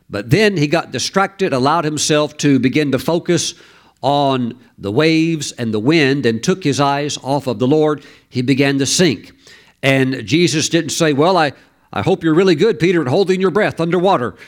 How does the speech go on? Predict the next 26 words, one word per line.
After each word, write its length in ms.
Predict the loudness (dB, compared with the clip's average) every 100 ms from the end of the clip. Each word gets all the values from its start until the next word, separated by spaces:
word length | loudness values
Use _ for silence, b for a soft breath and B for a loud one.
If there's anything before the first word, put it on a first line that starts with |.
| B -4
because 360 | 0 0 0
this 200 | -2 -2
is 120 | -2
gonna 180 | 0 0
really 220 | 2 0
teach 260 | 0 -2 0
you 60 | 0
a 60 |
good 160 | 0 0
lesson." 420 | -2 -2 -12 -16 B B B
No, 320 | 2 2 -2 B B -14 -2
Jesus 480 | 2 4 2 -2
reached 500 | -2 0 0 -2 -4
down 320 | -2 0 0 0
and 220 | -2 0
grabbed 360 | 0 -2 -2 -4
him. 280 | -4 -8 -18 b b _
Woo! 320 | 2 2 2
Praise 520 | -2 0 4 4 2
the 80 | 0
Lord, 260 | 0 0 -2
and 120 | -2
caught 240 | -2 0
him. 160 | -2 -10 B B B B
And 180 | -8 -2
God 300 | 0 0